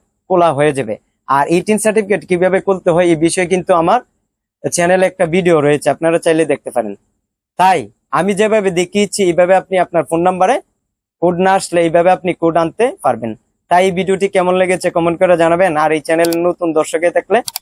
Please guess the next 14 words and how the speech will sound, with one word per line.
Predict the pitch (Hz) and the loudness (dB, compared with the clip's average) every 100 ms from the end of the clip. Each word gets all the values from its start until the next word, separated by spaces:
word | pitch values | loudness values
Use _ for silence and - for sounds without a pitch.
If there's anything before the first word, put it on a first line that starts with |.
| _ _ | _ _
চ্যানেলটি | 165 160 156 165 170 | -2 0 0 -2 -2
সাবস্ক্রাইব | 160 - 147 - | -4 -4 -4 -2
করবেন | 151 202 254 - - - - | 0 0 -2 -8 -16 -20 -6
আর | 135 147 | -2 0
ভিডিওতে | 165 165 139 | 0 0 -2
একটি | - 123 | -2 0
লাইক | 120 113 | 0 -2
দিবেন। | 110 107 - _ | -8 -10 -14 _
তাই | - 151 160 | -4 -2 0
সবাই | 156 165 | 0 2
ভালো | 151 160 | 2 0
থাকবেন, | 165 151 170 208 - _ _ | -2 -4 -4 -4 -10 _ _
আল্লাহ | 139 139 127 | -2 0 0
হাফেজ। | 123 123 | -2 -6